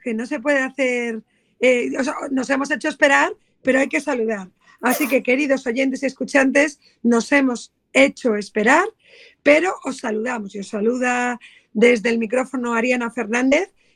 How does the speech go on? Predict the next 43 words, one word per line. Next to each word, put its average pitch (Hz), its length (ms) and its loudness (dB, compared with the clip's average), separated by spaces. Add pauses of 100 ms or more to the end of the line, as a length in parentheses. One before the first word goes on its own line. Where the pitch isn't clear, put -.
(100)
Ya 226 100 6
sabéis 247 260 0
que - 80 -6
estáis 240 240 -4
escuchando 247 580 0
La 226 140 2
Ciencia 233 500 2
es 220 160 -2
Femenino, 254 600 2 (420)
que 247 320 6
es 339 180 -12 (200)
un 320 220 -2
programa 247 680 -2 (400)
de 240 180 4
divulgación 240 640 -2
científica 262 560 -2
con 226 200 -2
perspectiva 233 600 0
de 214 120 0
género, 262 500 0 (560)
eh, 220 720 2
que 262 80 2
se 262 140 2
emite 247 300 0
en 214 100 -6
cuac 247 260 -2
F 277 300 2
M, 311 260 -2 (360)
en 240 120 2
el 220 100 0
ciento 269 380 0
tres 269 240 0
punto 254 400 -2
cuatro, 311 520 0 (180)
si - 180 -4
estás 254 300 -2
cerca 254 260 0
de 254 60 0
La 233 120 0
Coruña 247 320 -2
y 247 40 -2
la 247 100 0
metrópoli, 302 640 0